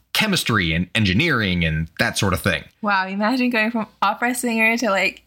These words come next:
Speaker 2: engineering.
Speaker 1: Yeah, well, in nineteen twenty-nine, she began working at a dye factory as a chemist. And it's actually there that she met, uh, a guy by the name of Sergei Ruskov, whom she would later marry.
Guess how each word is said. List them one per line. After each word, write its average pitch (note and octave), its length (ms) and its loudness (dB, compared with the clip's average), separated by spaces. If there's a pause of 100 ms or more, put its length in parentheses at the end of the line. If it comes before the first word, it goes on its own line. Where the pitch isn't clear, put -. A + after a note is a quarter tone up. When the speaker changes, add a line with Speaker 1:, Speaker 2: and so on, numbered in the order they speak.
(100)
Speaker 2:
engineering. F#3+ 1500 0 (360)
Speaker 1:
Yeah, A2+ 360 2
well, C#3+ 260 2
in C#3+ 80 2
nineteen D3 260 2
twenty-nine, C3 460 2
she - 80 0
began A#2 300 2
working A#2 260 2
at G2 60 2
a F#2+ 80 0
dye G2+ 320 0
factory F2 520 0
as E2 120 0
a D2+ 40 -6
chemist. F2 480 0 (360)
And B2 160 2
it's G#2 100 0
actually A2+ 320 2
there C#3 320 2
that A#2+ 120 0
she A2 140 2
met, G#2+ 440 0
uh, G2 240 2
a G#2 80 0
guy G#2+ 180 2
by G#2 100 0
the G#2 100 -2
name G2 200 2
of F2 160 0
Sergei G#2+ 400 2
Ruskov, C3+ 600 0 (220)
whom B2 220 0
she A#2 160 2
would A2+ 140 0
later G2+ 280 2
marry. F#2 460 0